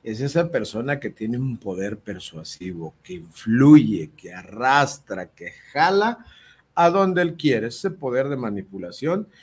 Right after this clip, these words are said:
para ir entrando en materia. Lo primero que se nos viene a la mente, hablar de contaminante es que es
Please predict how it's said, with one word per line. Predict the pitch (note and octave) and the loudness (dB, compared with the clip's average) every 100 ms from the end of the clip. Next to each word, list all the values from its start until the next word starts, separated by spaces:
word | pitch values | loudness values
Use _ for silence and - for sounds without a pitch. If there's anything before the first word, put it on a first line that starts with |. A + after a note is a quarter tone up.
| _ _ _ _ | _ _ _ _
para | - G2 A2 | -14 -8 0
ir | D#3 F3+ B2 | 0 0 -4
entrando | G#2 A2+ A#2+ A#2 | -10 -8 -6 -6
en | G#2 | -8
materia. | F#2 - D2 C2 F#2 | -10 -14 -20 -16 -10
Lo | B2+ | -4
primero | D#3 F3 A#3 A#3 | -2 2 2 2
que | G3 | 0
se | E3+ | 0
nos | D#3 C3 | 0 0
viene | E3+ G3 | 0 2
a | |
la | F#3+ D3 | 0 0
mente, | D3+ F3+ F#3 G3+ A#3 A#3 - _ _ _ _ _ _ _ _ _ _ _ _ _ _ | 0 -2 2 2 2 -2 -16 _ _ _ _ _ _ _ _ _ _ _ _ _ _
hablar | - A2+ C#3+ F#3 | -8 0 4 6
de | F#3 F3+ | 4 0
contaminante | C#3 A#2 A#2+ A#2 A#2+ D3 D3+ D3 B2+ C3 | -2 -4 -4 -4 -4 -4 -4 -4 -4 -4
es | C3 - _ | -6 -14 _
que | A#2 A2 | -8 -6
es | A#2 | -8